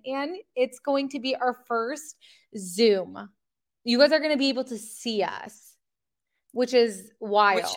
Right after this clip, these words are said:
Speaker 2: aren't you dying about? <laughs>
Speaker 1: I am dying 'cause I am so uncomfortable with that stuff. I just like being behind the scenes.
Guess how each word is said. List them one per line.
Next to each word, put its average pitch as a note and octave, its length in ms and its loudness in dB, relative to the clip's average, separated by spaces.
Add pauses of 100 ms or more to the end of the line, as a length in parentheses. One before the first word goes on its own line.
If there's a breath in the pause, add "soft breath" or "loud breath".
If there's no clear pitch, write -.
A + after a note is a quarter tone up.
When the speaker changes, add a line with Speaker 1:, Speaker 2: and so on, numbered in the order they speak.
Speaker 2:
aren't A3 200 2
you B3+ 120 -8
dying F3+ 440 2
about? A#3 580 2
<laughs> - 80 -4
Speaker 1:
I - 760 2 (200)
am A4+ 60 -4 (180)
dying A#3 500 -2
'cause C4+ 240 -6
I A#3+ 180 0
am E4+ 300 -2
so C4 800 2
uncomfortable A3+ 800 -4
with F3+ 100 -6
that - 260 -8
stuff. - 360 -6 (140)
I A#3 340 2
just E4+ 200 -10
like C4 320 -2
being A#3 300 -6
behind G#3 420 -6
the G3+ 60 -10
scenes. C#4+ 640 -6